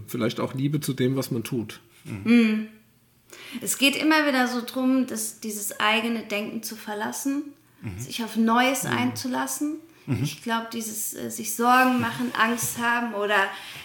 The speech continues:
Speaker 3: ich sag mal, so tatkräftig zu sein,
Speaker 2: Mhm.
Speaker 3: was ja, Gerson, so ein bisschen dein Ansatz war, das sind diese Routinen und die zu verlassen,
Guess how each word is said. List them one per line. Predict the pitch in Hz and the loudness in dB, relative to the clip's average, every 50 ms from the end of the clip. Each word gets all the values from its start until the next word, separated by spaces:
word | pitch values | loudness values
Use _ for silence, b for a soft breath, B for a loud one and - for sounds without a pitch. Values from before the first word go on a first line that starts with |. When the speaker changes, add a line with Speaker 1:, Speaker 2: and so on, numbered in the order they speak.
| B - | B -8
Speaker 3:
ich | - - - | -8 -6 -6
sag | - 220 208 214 226 | -6 -6 -4 -2 -2
mal, | 220 208 202 202 - - - - - - - - | 0 0 0 0 -2 -4 -8 -12 -16 -16 -16 -14
so | - - - 202 | -12 -12 -10 -10
tatkräftig | - - - 240 226 254 247 - - - 247 247 247 - - 240 226 - | -8 -6 2 4 4 4 4 2 -2 -6 -6 -6 -6 -6 -8 -8 -6 -4
zu | - 247 226 | -4 -4 0
sein, | 226 247 247 254 269 262 | 2 4 4 4 4 4
Speaker 2:
Mhm. | 233 | 2
Speaker 3:
was | 220 220 220 - | 0 -2 -4 -6
ja, | 220 208 | -6 -6
Gerson, | 208 208 208 208 214 226 226 233 226 214 | -6 -4 -4 -2 -2 -2 0 -2 -2 -2
so | 214 | -4
ein | 208 208 | -6 -6
bisschen | 220 220 - - 226 208 | -6 -6 -4 -4 -4 -2
dein | 208 202 208 214 - | 0 0 0 0 -2
Ansatz | - 220 220 220 233 220 220 - - 233 | -2 -4 -4 -4 -6 -6 -8 -8 -6 -2
war, | 233 226 226 220 B B B B B B | -2 -2 -2 -4 B B B B B B
das | - 208 202 - | -6 -2 0 4
sind | - 262 277 | 6 8 8
diese | 285 285 240 240 233 | 8 8 6 4 0
Routinen | 220 214 208 - - 277 277 302 302 277 233 | -2 -4 -4 -2 0 2 4 4 4 4 4
und | 233 226 - | 2 2 2
die | 285 311 302 | 2 2 2
zu | - 302 | -2 -4
verlassen, | 285 - 277 240 214 196 190 185 - - 190 185 - - - | -4 -4 -2 0 0 0 -2 -2 -4 -8 -6 -6 -6 -6 -8